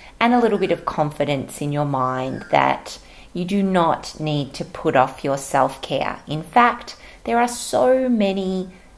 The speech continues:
opportunities in any given moment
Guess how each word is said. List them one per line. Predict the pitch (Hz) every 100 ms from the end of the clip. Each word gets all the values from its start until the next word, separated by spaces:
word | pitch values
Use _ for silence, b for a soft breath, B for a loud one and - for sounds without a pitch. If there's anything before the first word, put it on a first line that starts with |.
| - -
opportunities | 208 220 - - 185 185 151 143 131 - - -
in | 202 196 - -
any | 214 208 226 196
given | - 190 190 180 175 165 -
moment | 156 160 147 135 - -